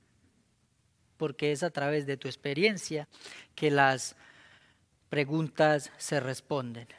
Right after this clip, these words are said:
¿cierto? Porque estamos hablando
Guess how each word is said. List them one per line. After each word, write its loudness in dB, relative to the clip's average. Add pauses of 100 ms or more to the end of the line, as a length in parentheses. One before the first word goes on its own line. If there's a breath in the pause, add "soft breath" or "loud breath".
(380 soft breath)
¿cierto? -2 (1160)
Porque -2
estamos 2
hablando 2